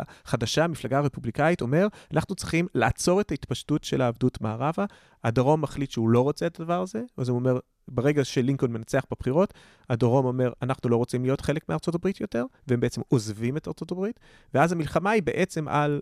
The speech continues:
אה, להשאיר את הדרום בתוך, אה, ה-, אה, אה, ארצות הברית. צריך להגיד שהמלחמה התחילה, אף אחד לא חשב שה-, ה-, העבדות פשוט, אה, תיעלם. חשבו שהעבדות, ההתפשטות של העבדות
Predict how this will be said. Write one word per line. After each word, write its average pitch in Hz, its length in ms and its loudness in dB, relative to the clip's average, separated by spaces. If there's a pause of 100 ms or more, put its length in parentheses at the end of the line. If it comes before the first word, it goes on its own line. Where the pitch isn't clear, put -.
(140)
אה, 123 100 2
להשאיר 147 480 2 (160)
את - 120 0
הדרום 170 420 2 (400)
בתוך, 123 460 0
אה, 113 260 -2
ה-, 104 320 -2 (140)
אה, 101 200 -6 (340)
אה, 101 180 -4 (140)
ארצות 107 220 -4
הברית. 143 200 0
צריך - 160 -4
להגיד 160 180 0
שהמלחמה - 720 -4
התחילה, 180 520 2 (480)
אף 160 140 0
אחד 196 140 0
לא 190 40 2
חשב 190 300 0
שה-, 165 220 2 (440)
ה-, 123 400 -2
העבדות 113 540 0 (460)
פשוט, - 460 -4
אה, 113 80 4 (160)
תיעלם. 117 380 2 (400)
חשבו - 280 -2
שהעבדות, 117 840 -2
ההתפשטות - 760 0
של 127 160 -2
העבדות 110 360 -2